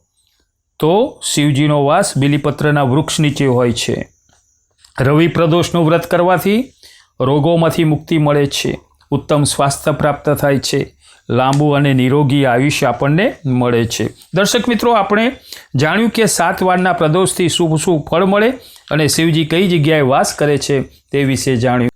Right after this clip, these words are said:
પ્રદોષ સૂર્યાસ્તની અડતાલીસ મિનિટ અને સૂર્ય, અ, સૂર્યોદય, સૂર્યાસ્તની પહેલા અડતાલીસ મિનિટ અને સૂર્યાસ્તની પછીની અડતાલીસ મિનિટ એટલે આપણે પ્રદોષ. પરંતુ જો દર્શક મિત્રો સવારે સૂર્યોદય વખતે બારસ હોય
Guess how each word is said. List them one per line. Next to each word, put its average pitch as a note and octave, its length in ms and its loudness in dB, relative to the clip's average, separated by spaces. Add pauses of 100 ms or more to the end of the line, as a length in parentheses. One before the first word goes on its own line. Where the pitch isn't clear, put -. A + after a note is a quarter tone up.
પ્રદોષ C#3+ 340 0 (560)
સૂર્યાસ્તની F3 640 0
અડતાલીસ A3 500 0
મિનિટ F3 280 -2 (320)
અને D#3 180 0
સૂર્ય, F3 360 0
અ, D#3 320 2
સૂર્યોદય, F#3+ 640 2
સૂર્યાસ્તની F#3+ 640 0
પહેલા G3+ 560 2 (240)
અડતાલીસ F#3+ 420 0
મિનિટ F#3+ 260 -2
અને F3 140 0
સૂર્યાસ્તની F3+ 760 0
પછીની G#3 460 0
અડતાલીસ D#3+ 480 0
મિનિટ D#3 260 -2 (240)
એટલે C3+ 240 -2
આપણે D3 280 0 (280)
પ્રદોષ. B2 320 0 (420)
પરંતુ G3 300 0
જો F#3 180 2
દર્શક F3 360 0
મિત્રો D3 480 -2 (340)
સવારે D3 440 0
સૂર્યોદય D#3 520 0
વખતે D#3+ 380 0
બારસ C#3 500 0
હોય F3+ 200 2